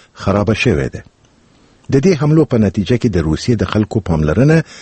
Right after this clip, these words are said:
بیا د هغې اوږدې مودې کړکېچ ته راوښتی چې په شمالي قفقاز کې له ډېرې مودې راهیسې دوام لري. د همدغه حملو په نتیجه کې یو وار بیا د سلاف قوم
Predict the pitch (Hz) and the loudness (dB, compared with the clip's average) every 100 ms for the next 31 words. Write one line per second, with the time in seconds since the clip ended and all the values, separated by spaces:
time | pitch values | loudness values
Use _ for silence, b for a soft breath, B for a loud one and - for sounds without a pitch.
0 | B B 117 156 170 147 120 175 156 135 | B B 0 2 2 2 2 2 2 2
1 | 104 117 143 135 117 131 - 92 87 156 | 2 0 2 2 2 0 0 -4 0 -2
2 | - 139 131 131 139 - 151 135 B B | 0 0 2 2 0 0 0 0 B B
3 | B - 113 101 95 92 113 151 110 - | B -6 -2 -2 0 2 2 0 -2 -2
4 | 107 110 - - 117 101 76 139 98 78 | -2 -2 -2 0 2 2 2 2 2 0
5 | 71 73 69 - 90 - 85 - b b | -2 -2 -2 -4 -6 -2 -2 -4 b b
6 | - 92 101 80 65 65 - - _ _ | -6 0 0 0 -4 -8 -12 -18 _ _
7 | _ _ _ _ _ _ 123 135 156 170 | _ _ _ _ _ _ -2 2 2 2
8 | 165 117 113 131 113 92 80 85 127 - | 2 0 2 2 2 0 -2 -2 -2 0
9 | 147 B B B B 123 127 139 143 143 | -2 B B B B 2 4 4 2 2
10 | 180 170 135 - 143 156 135 - 147 156 | 2 2 0 -2 0 0 -2 -4 0 2